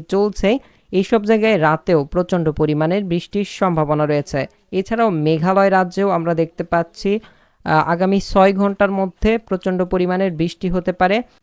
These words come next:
বিকেল পাঁচটার সময় আপনারা দেখতে পাচ্ছেন ভারতের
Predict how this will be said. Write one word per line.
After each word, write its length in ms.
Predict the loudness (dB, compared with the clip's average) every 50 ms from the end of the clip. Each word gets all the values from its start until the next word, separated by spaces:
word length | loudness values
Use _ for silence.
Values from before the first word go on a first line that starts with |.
| _ _ _ _ _ _ _
বিকেল 340 | 2 2 2 4 4 2 2
পাঁচটার 520 | 4 0 0 0 0 -6 -4 -2 -2 -2 -2 -2
সময় 280 | -2 0 2 2 2 2 2
আপনারা 340 | -2 -2 -2 -2 0 0 0
দেখতে 320 | 0 -2 -4 -2 _ -8 -2
পাচ্ছেন 520 | 0 0 0 0 -4 _ -6 -4 -2 -2 -2 -6 -8 _ _ _ -6
ভারতের 460 | -2 0 0 0 0 0 -2 -4 -4